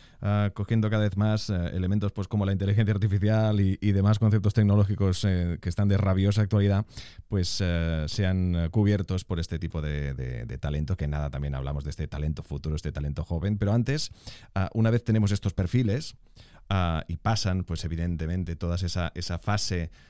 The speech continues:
para, para ser y para formar parte de esta comunidad de Danoners, eh, ¿qué cualidades buscáis en ellos, ¿no? En estos futuros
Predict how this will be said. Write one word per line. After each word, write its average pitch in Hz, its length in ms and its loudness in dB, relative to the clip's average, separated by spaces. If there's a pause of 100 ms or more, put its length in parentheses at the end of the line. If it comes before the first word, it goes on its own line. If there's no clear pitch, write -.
(160)
para, 76 580 -4
para 69 200 -6
ser 113 260 -2
y 98 60 -2
para 78 160 -6
formar 87 400 -2
parte 92 480 0 (260)
de 92 100 -6
esta 95 200 -4
comunidad 85 480 -2
de 90 100 0
Danoners, 95 640 -2
eh, 80 360 -2
¿qué 92 140 -6
cualidades 92 580 -2
buscáis 90 500 -4 (320)
en 95 160 0
ellos, 69 340 -4
¿no? 98 180 -4
En 78 120 -4
estos 85 460 -6
futuros 90 560 -4